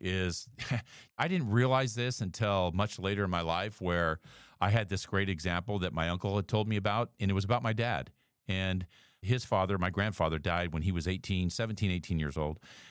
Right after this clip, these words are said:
And he was a junior, senior in high school. And what he did was, because he had seven siblings and his mother,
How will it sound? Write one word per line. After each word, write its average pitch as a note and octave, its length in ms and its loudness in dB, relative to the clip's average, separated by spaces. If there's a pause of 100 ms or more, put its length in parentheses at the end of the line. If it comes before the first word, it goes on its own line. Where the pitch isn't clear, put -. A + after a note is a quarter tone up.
(160)
And G2+ 480 0
he C3 240 4
was A#2+ 240 4
a G#2+ 220 2
junior, B2 840 2
senior C3 400 -2
in G#2+ 60 2
high G#2+ 180 0
school. F3 380 -4 (580)
And A2+ 560 0 (240)
what C3+ 240 0
he D#3 160 0
did C#3 260 0
was, G2+ 260 2
because A2+ 340 0
he A#2+ 100 0
had G#2+ 260 2 (120)
seven B2 640 -2 (120)
siblings E2+ 640 -4
and G2 200 0
his G2 180 0
mother, F#2+ 380 0